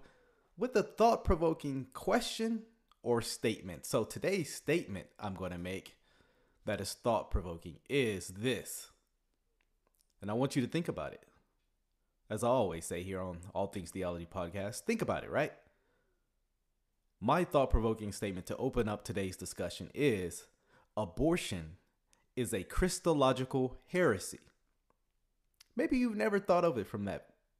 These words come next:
vantage point, from that view. Allow me to explain. Allow me to explain why I say abortion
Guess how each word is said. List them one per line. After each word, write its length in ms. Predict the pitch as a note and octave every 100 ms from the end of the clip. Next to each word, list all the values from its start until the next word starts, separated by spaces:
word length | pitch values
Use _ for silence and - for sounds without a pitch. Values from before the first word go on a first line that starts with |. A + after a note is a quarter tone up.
| -
vantage 480 | A2 C3+ B2+ - -
point, 260 | D#2 C#2+ - _
from 180 | - A2
that 180 | A2+ F#2
view. 260 | G#2+ C3 - - - _ -
Allow 280 | G2+ B2 B2+
me 200 | A#2+ A#2
to 340 | - A#2 A2+ G#2+
explain. 680 | G#2 - C3 C#3+ B2 A#1+ - _ _ _ _ _ _ _ _ _ _ -
Allow 200 | D3+ F#3
me 120 | F3
to 180 | E3+ D3+
explain 580 | C#3+ - C3+ C#3 B2+ A2
why 260 | A2 G#2+
I 60 | G2
say 260 | - G#2+
abortion 580 | G2 E2+ A2 B2 - A#2+